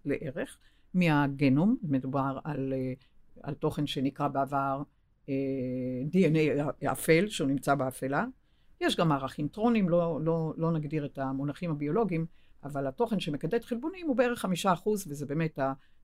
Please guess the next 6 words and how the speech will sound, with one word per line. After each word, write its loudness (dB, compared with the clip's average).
הגנטיקה 2
ההורית 2
וכולי. -6
אבל 2
הגנטיקה -4
הרגשית, -4